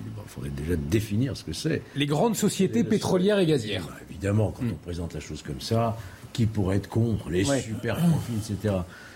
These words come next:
Speaker 1: Sauf que dans la réalité, bah, si vous êtes taxé plus sur les profits, bah, vous ferez moins de profits. Vous investirez davantage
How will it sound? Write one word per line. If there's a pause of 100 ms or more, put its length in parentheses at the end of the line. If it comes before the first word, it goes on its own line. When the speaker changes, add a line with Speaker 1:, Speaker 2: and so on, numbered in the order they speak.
(120)
Speaker 1:
Sauf
que
dans
la
réalité,
bah, (240)
si
vous
êtes
taxé
plus
sur
les
profits,
bah,
vous
ferez
moins
de
profits. (1300)
Vous
investirez
davantage